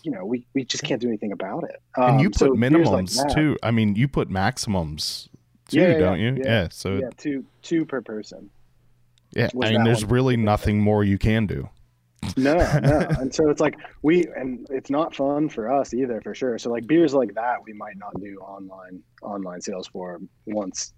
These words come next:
Speaker 1: things get back to normal. Like, that one, unfortunately, you'll have to come stand in line for. But, um, normal stuff,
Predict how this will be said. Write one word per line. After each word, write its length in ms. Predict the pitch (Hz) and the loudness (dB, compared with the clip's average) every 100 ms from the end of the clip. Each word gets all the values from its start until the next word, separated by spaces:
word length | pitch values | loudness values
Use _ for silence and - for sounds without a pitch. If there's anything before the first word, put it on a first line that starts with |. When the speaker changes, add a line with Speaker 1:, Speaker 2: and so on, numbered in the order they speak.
| - | -6
Speaker 1:
things 200 | 107 92 | -6 -6
get 140 | 95 | -8
back 200 | 87 92 | -8 -10
to 60 | 95 | -12
normal. 340 | 92 92 90 | -12 -10 -8
Like, 140 | 85 85 | -8 -6
that 140 | 95 | -6
one, 140 | 90 | -6
unfortunately, 560 | 87 87 95 - - 85 | -8 -10 -10 -10 -12 -12
you'll 80 | 80 | -10
have 80 | 87 | -12
to 80 | - | -12
come 140 | 85 | -14
stand 200 | - 90 | -12 -12
in 60 | 82 | -10
line 200 | 87 87 | -10 -10
for. 160 | - - | -14 -12
But, 140 | 85 - - - - - | -12 -14 -20 -20 -12 -4
um, 340 | 107 92 101 | -2 -2 -2
normal 300 | 147 190 170 | 2 4 2
stuff, 380 | - 160 156 - | 2 0 0 -2